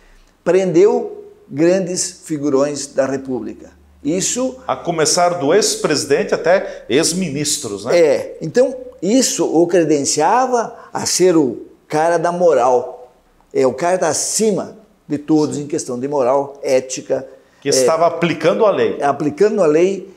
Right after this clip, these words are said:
Speaker 1: e, s-, vamos botando assim, criando uma nova fase para o Brasil, sem corrupção. Por quê? Pela primeira vez na história deste país,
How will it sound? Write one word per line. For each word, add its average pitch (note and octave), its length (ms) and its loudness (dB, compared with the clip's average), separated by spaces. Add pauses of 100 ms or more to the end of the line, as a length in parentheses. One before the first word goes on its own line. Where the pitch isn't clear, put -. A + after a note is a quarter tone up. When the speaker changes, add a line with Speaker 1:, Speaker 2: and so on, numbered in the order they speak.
Speaker 1:
e, D#3 220 -6
s-, - 540 -4
vamos D3+ 240 -4
botando D3 360 0
assim, C#3 320 -2 (220)
criando G3+ 340 2
uma E3+ 280 0
nova F3 420 0
fase E3 440 0
para D3 200 4
o C#3+ 60 6
Brasil, A#2+ 360 -4
sem D#3+ 220 -6
corrupção. C3 440 -10 (520)
Por F#3+ 160 -2
quê? - 320 -6 (1000)
Pela D#3+ 200 4
primeira G3 360 4
vez D#3 200 4
na D3 80 0
história C3 640 0
deste C3 260 -2
país, F3+ 640 -2